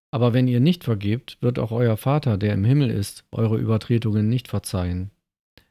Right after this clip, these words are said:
Und sie kamen wieder nach Jerusalem,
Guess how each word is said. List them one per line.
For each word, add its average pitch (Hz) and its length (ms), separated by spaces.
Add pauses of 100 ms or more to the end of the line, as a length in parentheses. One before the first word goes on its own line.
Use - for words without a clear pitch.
(640)
Und 131 140
sie 135 100
kamen 131 360
wieder 131 200
nach 117 180
Jerusalem, 127 880